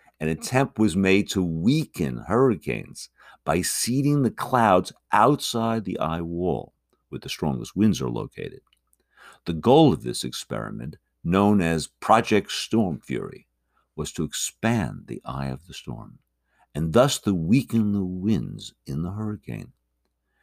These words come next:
This project had very mixed results, and with the threat of lawsuits, was ended in the early nineteen eighties.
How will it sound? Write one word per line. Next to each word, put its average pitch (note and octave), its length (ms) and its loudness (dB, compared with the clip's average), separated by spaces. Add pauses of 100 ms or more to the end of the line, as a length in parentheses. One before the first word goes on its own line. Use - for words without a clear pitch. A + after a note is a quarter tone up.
(280)
This D3+ 240 4
project G2+ 520 2
had C2+ 200 0
very F#2+ 600 2
mixed F2 460 -4
results, C2+ 600 -6 (400)
and A2 200 4
with A2 100 4
the G2 100 4
threat A#2 320 6
of F#2 100 4
lawsuits, G#2 960 2 (200)
was F2 200 -4
ended E2 380 -6
in C#2+ 100 -6
the C2 140 -6
early C2+ 260 -6
nineteen A#1+ 480 -10
eighties. - 540 -12